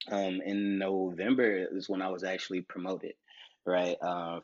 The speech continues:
from a marketing manager for, specifically to Detroit, to being a director for this whole geo,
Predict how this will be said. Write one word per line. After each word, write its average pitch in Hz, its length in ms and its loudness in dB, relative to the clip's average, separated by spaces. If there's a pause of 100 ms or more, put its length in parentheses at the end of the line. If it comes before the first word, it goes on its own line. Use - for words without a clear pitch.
from 87 340 -2
a 82 80 -4
marketing 90 480 -4
manager 90 540 -4
for, 87 220 -4
specifically - 540 -4
to - 100 -10
Detroit, - 460 -2
to 98 80 -6
being 90 220 -6
a 87 60 -4
director 85 540 -4
for 87 360 -6
this 87 140 -8
whole 85 320 -6
geo, 98 440 -6